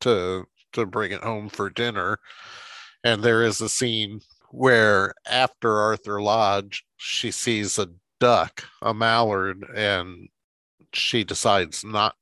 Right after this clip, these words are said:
to kill it. But there's also been political upheavals too. So they have this weird little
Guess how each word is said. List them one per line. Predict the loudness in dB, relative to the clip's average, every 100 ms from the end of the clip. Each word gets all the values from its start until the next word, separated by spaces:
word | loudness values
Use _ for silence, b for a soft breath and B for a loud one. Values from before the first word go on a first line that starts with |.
| _
to | -10 -8 -10 -12 _ _ _ -10
kill | -2 0 -2
it. | -8 _ _ 0
But | 0 4
there's | 2 4
also | 2 4 0
been | 0 -2 -4 -2
political | 0 2 0 -2 -8 -8
upheavals | -10 -8 -8 -8 -12 -8 -6 -2
too. | 0 0 0 -8 -18 _ B B -18
So | -8 2 4
they | 4 2
have | 2 2 0
this | -2 -2 -4
weird | -4 -2 -2 -2
little | -2 0 0 -2 -4 -6